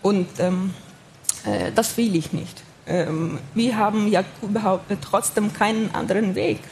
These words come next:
Ja, die Ukraine hat keinen anderen Weg. Entweder ist Ukraine ein Teil Europas oder verschwindet dieses Land.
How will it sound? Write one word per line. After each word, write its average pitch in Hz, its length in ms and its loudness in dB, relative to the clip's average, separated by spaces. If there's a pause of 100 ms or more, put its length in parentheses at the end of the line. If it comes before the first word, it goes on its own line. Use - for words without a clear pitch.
Ja, - 160 -2
die 220 120 -2
Ukraine 233 420 -2
hat - 180 -4
keinen 214 300 0
anderen 202 440 0
Weg. 185 240 -2
Entweder 220 520 2
ist - 360 -2
Ukraine 220 460 2
ein 214 180 2
Teil 208 200 2
Europas 208 580 2 (260)
oder 233 240 4
verschwindet 240 600 2
dieses - 320 -4
Land. 175 240 0